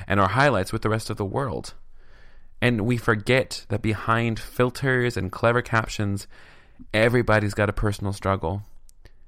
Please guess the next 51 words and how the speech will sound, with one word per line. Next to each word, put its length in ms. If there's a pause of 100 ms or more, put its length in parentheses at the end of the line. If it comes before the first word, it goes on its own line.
(160)
And 160
y'all, 180
this 200
is 100
one 240
hundred 300
percent 320
me. 100
This 160
past 340
week, 200 (280)
I 60
had 100
a 60
very 480
serious 340
conversation 580
with 100
someone 380
where 260 (340)
I 200
ended 280
up 160
in 140
tears. 400
They 260
ended 180
up 160
in 140
tears. 480 (420)
Um, 400
I 60
yelled 600
at 140
a 40
guy 220
in 120
public 560 (260)
at 120
a 40
bar. 520 (880)
Not 280
<laughs> 60
even 200
joking. 440
But 100
am 120
I 120
going 300
to, 80
like, 240